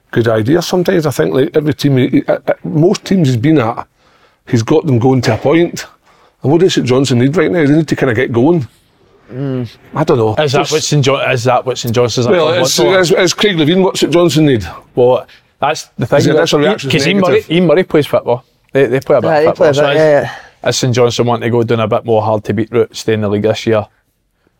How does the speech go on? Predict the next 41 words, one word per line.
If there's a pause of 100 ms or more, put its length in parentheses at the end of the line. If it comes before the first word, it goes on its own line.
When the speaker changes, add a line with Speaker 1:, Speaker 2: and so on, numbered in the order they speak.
(520)
Speaker 3:
I
don't
know.
Speaker 1:
The
thing
Speaker 3:
But
Speaker 1:
with
St
Speaker 3:
that's
Speaker 1:
Johnstone
is,
the
thing
with
St
Johnstone
is,
up
until, (600)
um,
the, (300)
the
two
boys
got,
eh,
no
two
boys,
but (520)
Steve
McLean
got
sacked,
and
then
obviously
Liam
Craig
as
assistant.